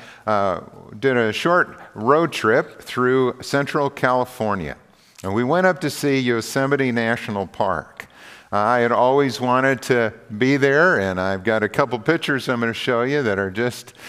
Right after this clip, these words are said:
you know, I'm looking at this screen and that screen. I like the color on this one, but that's up on the wall. <laughs> No, and, um,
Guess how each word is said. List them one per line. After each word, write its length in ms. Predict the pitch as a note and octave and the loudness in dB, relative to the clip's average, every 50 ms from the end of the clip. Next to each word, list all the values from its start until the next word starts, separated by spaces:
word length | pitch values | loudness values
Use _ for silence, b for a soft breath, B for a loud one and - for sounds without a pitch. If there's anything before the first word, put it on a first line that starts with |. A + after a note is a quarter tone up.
| B B - | B B -10
you 120 | G#2 G#2 | -6 -2
know, 220 | G2+ G2+ G2+ G2 | -2 -2 0 -2
I'm 220 | F#2+ F#2 G2+ G#2 G2 - - | -2 -2 -4 -6 -8 -12 -8
looking 280 | F#2+ A2+ A#2 - G#2+ G2+ | -6 -6 -4 -4 -4 -4
at 140 | F#2+ F2+ D#2 | -4 -2 -2
this 180 | G#2+ A2 G#2+ | -4 -6 -6
screen 340 | - - - A2 A2 A2 G#2+ | -8 -8 -6 -6 -4 -4 -6
and 120 | F#2 F2 | -6 -4
that 160 | F#2+ G#2 G#2 - | -4 -4 -6 -6
screen. 160 | - G2+ - | -8 -6 -2
I 60 | A#2 | 0
like 220 | A#2+ D3+ G3 - | 0 0 -2 -4
the 60 | - - | -10 -16
color 460 | - - - D#3 - A#3+ G#3 G#2 F2+ | -14 -6 -4 -2 -2 -2 -2 -2 -2
on 140 | F2 F2+ F#2+ | -2 -2 -2
this 240 | G#2 A#2 A#2+ - - | -2 -4 -4 -6 -6
one, 220 | G#2 F#2 D#2+ D#2 | -6 -6 -6 -4
but 160 | E2 F#2+ F#2+ | -4 -2 -2
that's 260 | A2+ A#2 A#2+ - - D3+ | 0 -2 -2 -2 -2 -4
up 160 | B2 A2+ - | -4 -2 -2
on 120 | B2+ A#2 | -4 -4
the 60 | A2+ | -2
wall. 320 | A2 A2 B2 B2+ A2+ F2+ - B | -2 0 0 0 0 -2 -4 B
<laughs> 40 | B B B A#2+ - - - - - - - - - D#3+ C3+ - - - E3 D#3 - - E3+ E3 D#3 - - - - B2+ - - C3+ A#2+ B B B B B B D3+ - | B B B -8 -6 -4 -4 -4 -8 -12 -10 -4 -2 -2 -2 0 0 0 0 0 0 0 0 0 0 -2 -2 -4 -4 -4 -2 -2 -4 -6 B B B B B B -10 -2
No, 240 | B2+ B2+ B2+ B2 A2+ | 0 2 2 4 2
and, 160 | A2 A2 G2+ B B B B B2+ - | 2 0 -4 B B B B -4 0
um, 280 | B2 A#2+ A#2 A2+ G#2 | 0 0 0 -2 -6